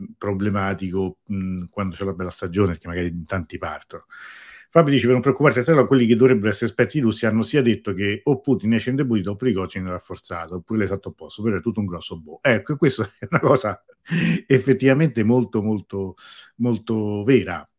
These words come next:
eh, nel senso che in queste ventiquattro ore, forse qualcosa di più, dall'inizio di questo golpe, di questo, forse la definizione migliore l-, eh, l'ha data, vedevo, mm, il professor Giannoli, eh, poco fa sul suo canale,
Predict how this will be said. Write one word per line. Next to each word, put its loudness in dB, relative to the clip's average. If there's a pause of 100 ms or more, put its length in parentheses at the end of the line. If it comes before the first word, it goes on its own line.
(120)
eh, -8
nel -6
senso 0
che 2
in -2
queste -2
ventiquattro -10
ore, -4
forse -14
qualcosa -12
di -8
più, -4 (460)
dall'inizio 0
di -14
questo -6
golpe, 0
di -12
questo, -10 (500)
forse 4
la 4
definizione 2
migliore 4
l-, 0
eh, 0
l'ha 2
data, -4
vedevo, -4
mm, -8
il -16
professor -10
Giannoli, -6
eh, -10
poco -8
fa -4
sul -20
suo -10
canale, -6